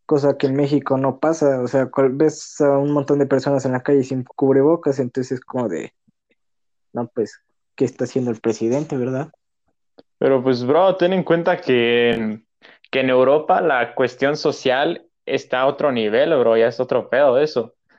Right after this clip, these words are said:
Speaker 2: Porque aquí en, en México está de la patada, sales a la esquina y ya te asaltaron.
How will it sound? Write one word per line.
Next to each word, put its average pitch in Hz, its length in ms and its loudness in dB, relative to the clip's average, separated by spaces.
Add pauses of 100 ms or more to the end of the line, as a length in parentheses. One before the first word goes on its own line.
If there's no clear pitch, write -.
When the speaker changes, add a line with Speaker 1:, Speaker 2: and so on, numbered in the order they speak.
(160)
Speaker 2:
Porque 127 240 0
aquí 135 280 -2
en, 160 120 2
en 120 220 2
México 170 420 0
está 143 240 0
de 139 80 2
la 113 180 0
patada, 135 460 0
sales 151 220 0
a 143 60 -4
la 117 60 2
esquina 143 260 -6
y 143 60 0
ya 135 80 0
te 151 80 0
asaltaron. 127 640 0